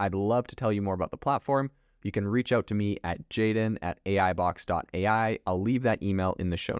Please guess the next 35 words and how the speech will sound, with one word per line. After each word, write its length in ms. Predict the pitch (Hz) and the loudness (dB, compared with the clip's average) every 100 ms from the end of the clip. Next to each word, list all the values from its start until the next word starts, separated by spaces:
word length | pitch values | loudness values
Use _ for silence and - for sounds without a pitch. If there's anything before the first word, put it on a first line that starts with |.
| 50 | -6
notes. 320 | - - - - | -12 -16 -20 -2
Today 220 | 147 143 | 4 6
on 80 | 143 | 6
the 80 | 120 | 4
podcast, 500 | - 107 104 113 - | 4 4 6 2 2
we 160 | 139 | 2
are 80 | 160 | 4
talking 300 | - 139 135 | 4 2 4
about 160 | 127 - | 4 4
a 140 | 113 | 2
new 320 | 117 117 131 151 | 4 4 4 2
startup 480 | - 131 139 101 - | 2 2 4 2 0
s-, 280 | - - | -6 -8
called 400 | - 131 104 104 - | 0 6 8 6 4
Sakana 600 | - 98 - 104 104 104 - | 2 0 4 4 4 2 2
A 160 | 90 | 6
I 260 | 113 123 123 - | 6 6 4 6
out 140 | 101 | 4
of 100 | 98 | 4
Japan 600 | 90 87 - - 135 110 | 2 -2 -2 0 2 2
that 100 | - | 2
wants 260 | 98 104 - | 4 4 2
to 100 | 123 | 2
build 320 | 104 104 98 - | 4 4 4 2
nature-inspired 1120 | 95 117 110 - 113 - 95 - 95 92 92 | 6 6 4 4 4 4 0 4 6 8 6
artificial 420 | 85 87 - - 90 | 4 4 2 2 2
intelligence. 440 | - 147 113 90 | 6 6 6 2
This 160 | 165 233 | 0 2
was 160 | 208 | 0
founded 500 | - 127 127 120 117 | 4 6 6 6 6
by 220 | 104 95 | 6 6
former 400 | 95 - 101 98 | 6 2 4 4
Google 420 | 90 - 98 98 - | 2 2 4 4 4
A 120 | 95 | 4
I 260 | 92 90 | 6 6